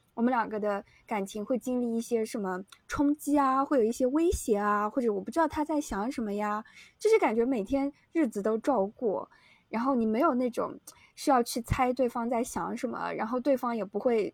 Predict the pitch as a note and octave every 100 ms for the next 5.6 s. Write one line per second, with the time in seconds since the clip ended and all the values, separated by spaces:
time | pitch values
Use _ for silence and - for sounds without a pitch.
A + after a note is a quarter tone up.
0 | _ - A#3 A3 G#3 G3 G#3 A3 G#3+ A3
1 | A3+ A3 - - D4+ F#3+ F#3+ G#3+ _ _
2 | _ - G#4 B3 A3 B3 C4+ - - -
3 | - C#4 C#4 B3 - E4 A#3 A3+ A#3+ A3
4 | A3+ B3+ A3 A3+ A3 C#4 - A3 A#3 A3
5 | B3 A3 A3+ - -